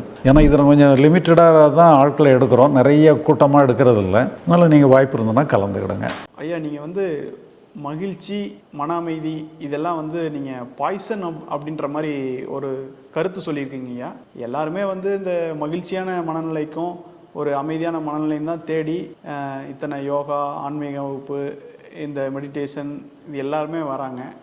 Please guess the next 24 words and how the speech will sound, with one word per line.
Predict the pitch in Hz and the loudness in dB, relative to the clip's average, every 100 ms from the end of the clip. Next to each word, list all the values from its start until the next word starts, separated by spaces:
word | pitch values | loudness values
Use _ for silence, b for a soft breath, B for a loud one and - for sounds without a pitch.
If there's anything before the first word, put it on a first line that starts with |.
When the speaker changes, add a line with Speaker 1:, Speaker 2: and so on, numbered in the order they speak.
| - | -18
Speaker 2:
ஞான | 139 139 156 | -12 -8 -6
வகுப்பு | 156 147 151 147 143 | -6 -6 -10 -12 -10
எல்லாமே | 131 156 165 185 | -10 -8 -8 -8
வந்து | 170 156 | -8 -8
வராங்க. | 135 131 123 123 - _ | -8 -10 -14 -16 -18 _
அஹ், | 120 120 117 120 - - _ | -14 -14 -16 -18 -20 -20 _
இது | 147 156 | -12 -8
வந்து | 170 202 | -6 -6
அப்போ | 185 | -6
வந்து | 165 190 | -6 -6
மகிழ்ச்சிங்கிறதே | 175 151 190 185 208 196 190 185 180 202 208 185 | -6 -6 -6 -6 -6 -6 -6 -8 -6 -4 -4 -4
நம்ம | 165 151 | -6 -6
வந்து | 147 151 170 160 | -8 -8 -8 -6
அனுபவிக்க | 143 170 165 156 | -6 -6 -6 -6
கூடாதா? | 135 127 131 139 - _ 135 | -8 -8 -8 -12 -14 _ -16
அஹ், | 131 127 127 135 | -14 -14 -16 -12
என்ன | 143 175 | -10 -8
மாதிரி | 180 156 | -6 -8
சொல்ல | 139 139 | -8 -6
வர்றீங்க | 143 139 143 | -6 -6 -12
அப்படின்னு | 139 139 143 147 | -14 -14 -14 -12
கொஞ்சம் | 139 131 | -12 -12
தெளிவுபடுத்துங்க | 135 147 147 135 131 123 | -10 -10 -10 -12 -16 -18
ஐயா. | 127 123 | -18 -20